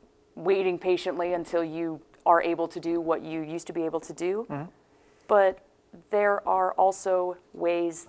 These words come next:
Speaker 1: that you yourself and physical can
Speaker 2: Mm-hmm.
Speaker 1: help with that as well.
Speaker 2: Yeah, definitely. Um, so some of the, actually, it's, it's, we, uh, we've known this for a while. Um, recovery is best after a concussion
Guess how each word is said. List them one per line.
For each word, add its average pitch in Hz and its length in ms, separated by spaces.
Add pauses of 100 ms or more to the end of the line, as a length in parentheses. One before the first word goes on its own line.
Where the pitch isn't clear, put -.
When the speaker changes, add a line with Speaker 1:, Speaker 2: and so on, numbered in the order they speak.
Speaker 1:
that 156 500 (340)
you 202 120
yourself 180 600
and 160 240
physical 190 560
can 160 260
Speaker 2:
Mm-hmm. 135 500
Speaker 1:
help 156 180
with - 100
that 165 80
as 185 140
well. 302 160 (160)
Speaker 2:
Yeah, 185 160
definitely. 131 480 (420)
Um, 170 220
so 170 380
some 208 260
of 202 80
the, 170 280
actually, 160 360
it's, 151 180
it's, - 220
we, 185 240
uh, 170 100
we've 175 320
known 180 200
this 170 120
for 160 100
a 143 60
while. 139 260 (400)
Um, 147 380 (1800)
recovery 196 600
is 143 120
best - 340
after 165 260
a 160 60
concussion 170 600